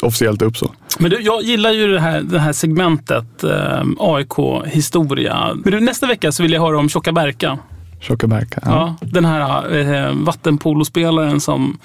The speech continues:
Speaker 2: eh, var målvakt i A I K på, är det nittonhundratiotalet? Tror jag.
Speaker 1: Eh, ja, jag har inte årtalet, eh,
Speaker 2: Någonstans på
Speaker 1: fast
Speaker 2: nittonhundratalet-talet. Och han, han väger etthundraåtta kilo, men han är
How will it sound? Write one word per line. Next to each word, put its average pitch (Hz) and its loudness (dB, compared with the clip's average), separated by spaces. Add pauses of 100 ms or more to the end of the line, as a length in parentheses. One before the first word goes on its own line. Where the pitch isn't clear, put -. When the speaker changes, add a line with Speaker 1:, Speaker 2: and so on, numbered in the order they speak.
(440)
Speaker 2:
eh, 143 -4
var 151 2
målvakt 180 0
i - 2
A 147 0
I 135 -4
K - -6
på, 147 -2 (140)
är 180 0
det 180 4
nittonhundratiotalet? 165 -2 (540)
Tror 156 0
jag. 127 -4
Speaker 1:
Eh, 120 2 (280)
ja, - -2
jag 113 2
har 127 2
inte - 0
årtalet, 113 -2
eh, - 0
Speaker 2:
Någonstans 170 2
på - -4
Speaker 1:
fast 180 4
Speaker 2:
nittonhundratalet-talet. 147 2
Och 143 4
han, 170 2
han 170 2
väger 165 2
etthundraåtta 160 0
kilo, 151 0
men 143 2
han 147 2
är 143 -2